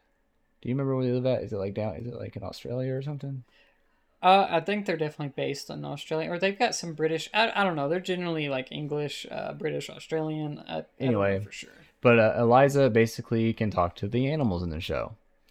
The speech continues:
Speaker 1: and, uh, this theory, uh, the main theory, revolves around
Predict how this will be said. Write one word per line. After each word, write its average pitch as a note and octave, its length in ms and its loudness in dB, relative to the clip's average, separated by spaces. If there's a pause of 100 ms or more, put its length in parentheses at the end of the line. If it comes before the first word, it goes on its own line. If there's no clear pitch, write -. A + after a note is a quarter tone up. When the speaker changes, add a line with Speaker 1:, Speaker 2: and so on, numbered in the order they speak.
(460)
Speaker 1:
and, E2+ 300 -6
uh, D#2 180 -4
this D3 240 0
theory, G#2+ 640 2
uh, F2 160 -4
the F#2 80 -4
main A#2 240 4
theory, G#2+ 320 4
revolves G2 400 4
around G2 320 2